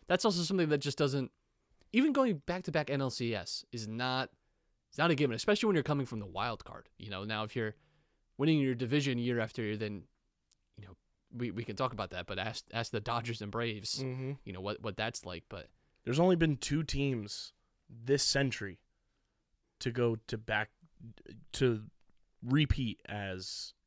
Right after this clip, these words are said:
Speaker 2: National League champions. It's the oh eight, oh nine Phillies and the seventeen eighteen Dodgers.
Speaker 1: Yeah. So.
Speaker 2: Lowest E R A in the first eight games of a single postseason, Matt. The twenty twenty-three Phillies are just second, are second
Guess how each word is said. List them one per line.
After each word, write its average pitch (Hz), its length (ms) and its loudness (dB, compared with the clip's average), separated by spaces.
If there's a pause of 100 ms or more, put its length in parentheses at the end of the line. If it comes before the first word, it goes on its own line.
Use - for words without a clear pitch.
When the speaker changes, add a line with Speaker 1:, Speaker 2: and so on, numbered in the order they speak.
(260)
Speaker 2:
National 104 360 -8
League 95 100 -14
champions. - 560 -18 (580)
It's - 80 -16
the - 200 -14
oh 113 160 2
eight, 135 140 4
oh 131 120 0
nine 131 240 -4
Phillies 110 480 -12 (500)
and 95 100 -14
the 95 60 -16
seventeen 107 520 -6
eighteen 98 340 -10
Dodgers. - 560 -18
Speaker 1:
Yeah. 101 160 -8 (960)
So. - 260 -14 (1080)
Speaker 2:
Lowest 151 360 2
E 151 160 2
R 143 200 6
A 139 140 6
in 147 80 4
the 131 80 2
first 139 340 0
eight 135 160 0
games 131 280 -2
of 127 80 -8
a 120 40 -8
single 127 240 -2
postseason, 131 520 -4
Matt. 135 260 -2 (1500)
The - 60 -20
twenty 135 260 -2
twenty-three 139 460 0
Phillies 120 380 0
are 101 80 -6
just - 400 -4
second, - 420 -6
are 113 140 -2
second - 460 -4